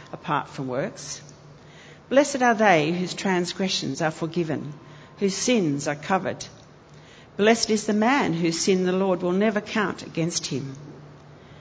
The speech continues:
Is this blessedness only for the circumcised or for the uncircumcised?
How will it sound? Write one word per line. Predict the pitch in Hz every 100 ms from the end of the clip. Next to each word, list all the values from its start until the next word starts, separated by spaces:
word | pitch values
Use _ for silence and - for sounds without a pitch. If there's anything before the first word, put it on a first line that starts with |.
| - - -
Is | 254 277
this | 359 -
blessedness | 190 185 196 165 156 -
only | 147 170 214
for | - 147
the | 131
circumcised | - 127 135 151 - 156 175 240 - -
or | 170 185
for | 262 -
the | 233
uncircumcised? | 240 320 330 180 165 135 131 147 87 87 - -